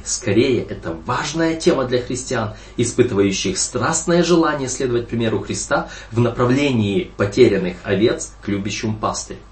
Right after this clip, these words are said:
Вот есть потерянные овцы, их надо направить к любящему пастырю. И вот это наша цель. Это не просто вот мы можем собраться вот так вот и посудачить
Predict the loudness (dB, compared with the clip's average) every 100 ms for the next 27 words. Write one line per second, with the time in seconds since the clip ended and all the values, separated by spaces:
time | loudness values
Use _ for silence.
0 | -20 -20 -20 -20 -20 -20 -20 -10 0 2
1 | 4 2 0 0 2 2 0 -2 -8 -6
2 | -6 -2 -2 -2 -4 -4 -4 -4 -2 -2
3 | 0 0 -2 0 0 0 0 -2 -4 -4
4 | -6 -8 -12 -20 -20 -20 -20 -20 -18 -18
5 | -18 -20 -20 -20 -20 -20 0 2 4 2
6 | 2 0 0 -2 -2 -4 -4 -14 -20 -20
7 | -20 -20 -20 -20 -20 -20 -20 -14 -8 -4
8 | 4 4 4 0 2 2 2 -4 2 4
9 | 4 4 2 0 0 0 0 -2 -2 -4
10 | -2 -2 -2 -4 -4 -4 -6 -6 -2 0
11 | -2 -6 -12